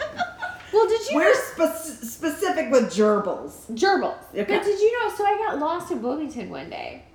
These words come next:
Speaker 2: Like, I was trying to find something. It took me down some road, and I was like,
Speaker 1: Okay.
Speaker 2: "Ah, where am I?" And it was off of Route nine. And I turned down this road, and there's this building. It was, like, the American Rabbit Breeders Association.
Speaker 1: Oh.
Speaker 2: And I'm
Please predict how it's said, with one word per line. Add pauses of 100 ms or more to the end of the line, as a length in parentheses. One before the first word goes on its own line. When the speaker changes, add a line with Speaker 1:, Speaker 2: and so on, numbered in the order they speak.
(120)
Speaker 2:
Like,
I
was
trying
to
find
something.
It
took
me
down
some
road,
and
I
was
like,
Speaker 1:
Okay.
Speaker 2:
"Ah,
where
am
I?"
And
it
was
off
of
Route
nine. (840)
And
I
turned
down
this
road,
and
there's
this (680)
building. (720)
It
was,
like,
the
American
Rabbit
Breeders
Association.
Speaker 1:
Oh. (380)
Speaker 2:
And
I'm